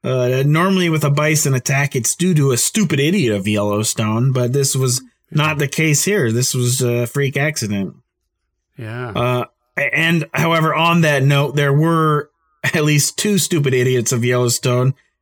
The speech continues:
Speaker 1: that got attacked
Speaker 2: <laughs>
Speaker 1: by bison last year. There were, they were way closer than Amelia was. Uh, and, and even in Yellowstone, they say to stay about twenty-five yards away from bison, which is, if you think about it, that's pretty close.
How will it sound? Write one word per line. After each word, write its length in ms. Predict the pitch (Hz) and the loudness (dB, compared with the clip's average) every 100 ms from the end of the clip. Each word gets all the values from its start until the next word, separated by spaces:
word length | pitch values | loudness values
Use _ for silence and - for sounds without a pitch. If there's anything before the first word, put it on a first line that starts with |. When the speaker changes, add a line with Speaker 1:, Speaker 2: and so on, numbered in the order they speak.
| _ 139 | _ -2
Speaker 1:
that 160 | 131 | 0
got 240 | 120 139 127 | 2 0 0
attacked 380 | 131 135 123 131 | 0 0 0 0
Speaker 2:
<laughs> 60 | |
Speaker 1:
by 100 | 135 | 0
bison 480 | 127 127 127 - 123 | 0 0 0 0 0
last 420 | 120 117 117 - | 0 0 -2 -2
year. 360 | 123 123 123 127 | -2 0 0 -2
There 340 | 117 120 123 120 | -2 -2 0 0
were, 220 | 123 147 _ _ - | -2 -6 _ _ -4
they 100 | 139 | 0
were 240 | 151 143 | 2 2
way 320 | 147 165 170 156 | 2 2 0 0
closer 460 | 151 151 143 135 | 0 0 2 0
than 160 | 127 120 | 0 2
Amelia 480 | 117 131 127 110 95 | 2 2 0 0 0
was. 420 | 101 101 123 - | -2 0 -2 -2
Uh, 60 | 107 104 107 | -4 -2 -2
and, 180 | 123 131 _ _ _ _ _ | -2 -4 _ _ _ _ _
and 160 | 156 147 | -8 -4
even 220 | 190 277 | -2 0
in 140 | 240 185 | 0 2
Yellowstone, 420 | 180 214 - 147 | 2 0 0 0
they 120 | 135 | 0
say 260 | 127 147 143 | 0 0 0
to 60 | |
stay 300 | 127 - 147 | 0 0 0
about 420 | 151 139 131 117 - _ _ _ - | 2 0 0 -4 -10 _ _ _ -8
twenty-five 800 | - 156 156 156 147 147 151 147 | -4 0 0 0 0 0 2 2
yards 320 | 135 139 139 | 2 2 2
away 260 | 120 127 | 2 0
from 160 | 139 131 | 0 -2
bison, 380 | 120 139 175 175 | 0 0 2 2
which 160 | 147 | 2
is, 260 | 151 139 - - | 0 0 -2 -4
if 80 | |
you 80 | 135 | -2
think 180 | 139 190 | 0 0
about 180 | 120 123 | 0 0
it, 20 | |
that's 240 | 123 175 - | -2 -2 -4
pretty 240 | 131 98 | -4 -4
close. 480 | - 139 123 - | -4 -2 -2 -4